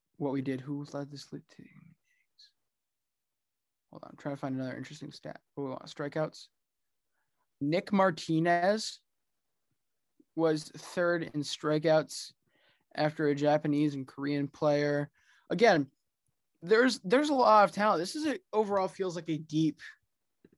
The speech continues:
um, group overall. Very fun tournament.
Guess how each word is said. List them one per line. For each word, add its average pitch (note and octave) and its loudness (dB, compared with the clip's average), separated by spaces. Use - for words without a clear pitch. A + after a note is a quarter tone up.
um, C#3 -4
group D3+ 0
overall. D3+ 2
Very G3+ 6
fun F#3+ 0
tournament. E3+ -2